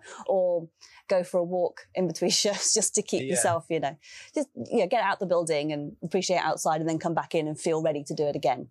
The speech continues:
Speaker 2: Mm.
Speaker 1: maybe. Yeah.
Speaker 2: Yeah. You didn't start off on the backstage, stage management side of it, did you? You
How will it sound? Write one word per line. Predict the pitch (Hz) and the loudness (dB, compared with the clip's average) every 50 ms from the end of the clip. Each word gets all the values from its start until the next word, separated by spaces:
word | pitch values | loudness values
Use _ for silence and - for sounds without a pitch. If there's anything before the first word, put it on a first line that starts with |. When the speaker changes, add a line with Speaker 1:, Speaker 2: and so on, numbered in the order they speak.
| _ - | _ -4
Speaker 2:
Mm. | 127 | 0
Speaker 1:
maybe. | 151 143 - 127 - - _ - - - - - - - - | 0 0 0 0 -2 -4 _ -16 -18 -18 -16 -18 -18 -6 -2
Yeah. | 156 135 127 - - - - - - _ _ _ | -2 -2 -2 -4 -8 -12 -12 -14 -18 _ _ _
Speaker 2:
Yeah. | 123 117 110 104 101 101 110 - _ _ _ _ _ _ _ _ _ | -8 -4 -4 -4 -4 -4 -6 -8 _ _ _ _ _ _ _ _ _
You | 127 131 131 | 0 0 0
didn't | 131 - 151 156 170 180 175 170 156 143 135 - - - | 0 0 -2 0 0 -2 -2 -2 -4 -4 -6 -10 -12 -14
start | - - - - - 131 127 127 - - | -14 -12 -10 -4 -2 0 0 0 0 0
off | 127 123 113 - 110 - - - - _ _ _ _ _ _ _ _ _ _ _ _ - | -2 -2 -2 -4 -6 -8 -12 -20 -20 _ _ _ _ _ _ _ _ _ _ _ _ -4
on | 120 117 110 110 110 110 110 113 | -2 0 0 0 0 -2 -2 -2
the | 117 113 | -4 -4
backstage, | 113 - 120 113 - - - - - - 110 107 107 104 104 - | -2 0 -2 -2 -2 -4 -10 -10 -2 0 2 2 2 2 -2 -4
stage | - - 113 107 104 117 | -4 -4 -4 -2 -2 -2
management | 120 120 120 113 107 110 101 - | -2 -2 -2 -2 -4 -6 -10 -8
side | - 110 107 107 | -6 -4 -4 -4
of | 107 | -6
it, | 107 110 | -10 -8
did | - 117 110 107 | -6 -6 -4 -4
you? | 110 107 | -2 -2
You | 110 113 117 120 | -2 -2 -4 -4